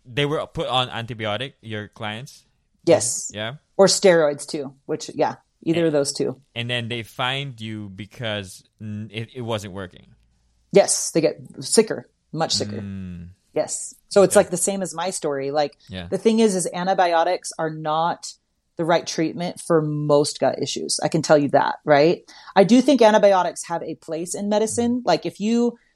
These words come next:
Speaker 2: think about this, if you're in Iraq and you get shot and you
Speaker 1: Yeah.
Speaker 2: have a big bullet wound and it's gonna get infected, antibiotics might save your life, right? But for people like me that
Speaker 1: Mm-hmm.
Speaker 2: definitely, I just had leaky gut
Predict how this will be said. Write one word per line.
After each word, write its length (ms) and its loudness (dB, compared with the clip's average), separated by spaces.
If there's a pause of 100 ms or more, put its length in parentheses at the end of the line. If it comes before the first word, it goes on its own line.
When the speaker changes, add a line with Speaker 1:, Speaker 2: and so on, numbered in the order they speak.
(140)
Speaker 2:
think 160 4
about 220 6
this, 200 2
if 120 -12
you're 140 0
in 100 -2
Iraq 400 0
and 100 -14
you 60 -14
get 160 -8
shot 480 -2
and 140 -10
you 60 -4
Speaker 1:
Yeah. 60 -2
Speaker 2:
have 100 -4
a 60 -4
big 440 -4
bullet 320 -2
wound 260 -6
and 100 -6
it's 140 -8
gonna 140 -4
get 100 2
infected, 460 0
antibiotics 500 0
might 180 -6
save 200 -4
your 80 -4
life, 420 -4 (140)
right? 400 4 (420)
But 520 6 (220)
for 140 4
people 300 6
like 200 6
me 500 -2
that 240 2
Speaker 1:
Mm-hmm. 220 -18
Speaker 2:
definitely, 600 2
I 180 0
just 160 -6
had 180 -2
leaky 360 -8
gut 360 6